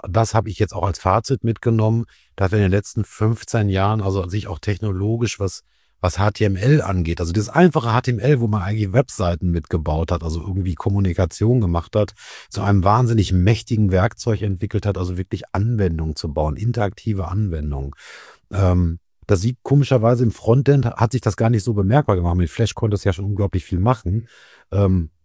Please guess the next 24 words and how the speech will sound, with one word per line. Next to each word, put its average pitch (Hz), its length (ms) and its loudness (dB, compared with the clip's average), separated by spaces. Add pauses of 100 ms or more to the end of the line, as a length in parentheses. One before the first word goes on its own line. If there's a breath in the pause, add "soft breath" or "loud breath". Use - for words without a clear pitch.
(360)
aber 90 160 4
im 87 100 4
Backend 95 280 2
hat 87 140 0
sich 80 120 -2
unheimlich 82 300 0
viel 78 160 -6
getan. 76 480 -2
Und 85 80 0
es 90 80 0
ist 85 140 -2
halt 78 160 2
viel 101 260 0
kompatibel. 92 580 -2
Es 82 120 -2
gibt - 180 -14
Schnittstellen 87 560 0
zu 90 120 -6
allen 85 200 2
möglichen 85 340 -2
Systemen 85 520 0
und 76 100 -2
so 80 140 -2
weiter. 82 380 0